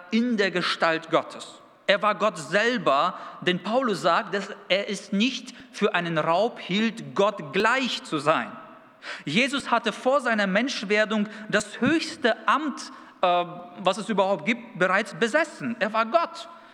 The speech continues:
Es gab keine höhere Macht über ihn. Aber seine Haltung zu den Privilegien, die mit diesem Amt verbunden sind, ist bemerkenswert. Er hielt das Ganze nicht für einen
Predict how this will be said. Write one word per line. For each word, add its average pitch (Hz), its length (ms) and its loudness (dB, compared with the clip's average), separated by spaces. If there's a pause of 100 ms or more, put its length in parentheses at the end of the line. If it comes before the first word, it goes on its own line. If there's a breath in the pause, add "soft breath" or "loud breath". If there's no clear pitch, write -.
(340 loud breath)
Es 185 180 2
gab 226 260 0
keine 262 380 2
höhere 254 360 2
Macht 247 360 -2
über 262 320 0
ihn. 123 240 -4 (520 loud breath)
Aber 208 200 2
seine 214 340 2
Haltung 294 460 0
zu 220 140 -2
den 202 320 0
Privilegien, 226 840 2
die 196 100 0
mit 196 180 0
diesem 202 260 -2
Amt 214 240 2
verbunden 202 580 0
sind, 214 440 0 (280 loud breath)
ist - 220 -4
bemerkenswert. 214 880 0 (640 loud breath)
Er 185 80 2
hielt 302 460 0
das 147 180 -2
Ganze 196 460 0
nicht 185 420 -2
für - 240 -4
einen 147 380 0